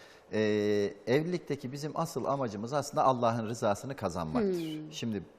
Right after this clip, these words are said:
Speaker 1: bu hazırlık
Speaker 2: Hı hı.
Speaker 1: psikolojik anlamda bu an, böyle bir manevi hazırlık aslında veya duygusal hazırlık da diyebiliriz biz buna.
Speaker 2: Hı hı.
Speaker 1: Çok önemlidir. İkincisi, peki bu konuda bizim rehberimiz nedir? Bizim rehberimiz inandığımız kitabımız Kur'an-ı Kerim'dir
Speaker 2: Hı hı.
Speaker 1: aslında.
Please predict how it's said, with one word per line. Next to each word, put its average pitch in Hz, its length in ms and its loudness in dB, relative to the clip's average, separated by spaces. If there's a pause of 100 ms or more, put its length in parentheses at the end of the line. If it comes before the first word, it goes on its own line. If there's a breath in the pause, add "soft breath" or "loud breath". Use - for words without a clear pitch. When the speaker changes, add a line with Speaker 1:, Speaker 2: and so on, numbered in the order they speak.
Speaker 1:
bu 143 200 2
hazırlık 123 460 2
Speaker 2:
Hı - 40 -12
hı. - 100 -20
Speaker 1:
psikolojik 107 560 -4
anlamda 87 500 -4
bu 117 100 4
an, 101 280 0
böyle 113 240 2
bir 98 100 -2
manevi 107 600 -2
hazırlık 101 500 0
aslında 82 320 -4
veya 104 280 -2
duygusal 101 440 -2
hazırlık 98 380 -4
da 82 120 -6
diyebiliriz 78 520 -6
biz 73 140 -10
buna. 190 180 -2
Speaker 2:
Hı 196 60 -2
hı. 220 60 -6 (360 loud breath)
Speaker 1:
Çok 170 200 -4
önemlidir. 95 540 -2
İkincisi, 165 600 -6 (460 loud breath)
peki 165 360 -4
bu 160 80 -6
konuda 143 400 -2
bizim 147 320 -4 (500 soft breath)
rehberimiz 156 720 0
nedir? - 380 -10 (100)
Bizim 131 220 -6
rehberimiz 135 640 -6
inandığımız 120 600 -4
kitabımız 110 580 -4
Kur'an-ı 101 280 -4
Kerim'dir 90 360 0
Speaker 2:
Hı 71 40 0
hı. 71 40 -2
Speaker 1:
aslında. - 440 -10